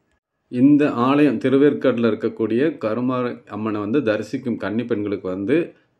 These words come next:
கூடிய விரைவில் திருமண பாக்கியம் கூடி வருங்கிறது ஒரு நிதர்சனமான உண்மை. அதே போல பார்த்தீங்கன்னா, கும்பகோணத்திற்கு அருகே உள்ள ஆலங்குடியில விட்டிருக்கார் குரு பகவான்.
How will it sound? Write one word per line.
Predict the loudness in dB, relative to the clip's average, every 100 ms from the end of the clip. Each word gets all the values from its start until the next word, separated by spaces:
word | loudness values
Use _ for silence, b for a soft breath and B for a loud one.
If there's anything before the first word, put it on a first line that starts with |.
| _ -2
கூடிய | 2 4 6
விரைவில் | 4 2 2 0
திருமண | -2 -2 0 0
பாக்கியம் | -2 -2 -4 -4
கூடி | -2 0
வருங்கிறது | 0 -2 -2 -6 -4 -4 -6 -10
ஒரு | -14 -10
நிதர்சனமான | -8 -8 -8 -12 -10 -8 -8
உண்மை. | -10 -12 -14 -18 _ _ _ _ _ _ _ _ _ _ _ _ _ _ _ _ -4
அதே | 4 4
போல | 6 4
பார்த்தீங்கன்னா, | 4 0 0 0 0
கும்பகோணத்திற்கு | 0 2 4 4 2 0 -2 0
அருகே | 0 0 0
உள்ள | 0 0 -2 -4
ஆலங்குடியில | -2 2 2 2 2 0
விட்டிருக்கார் | -4 -6 -4 -2 -2
குரு | -2 -2
பகவான். | -4 -6 -6 -8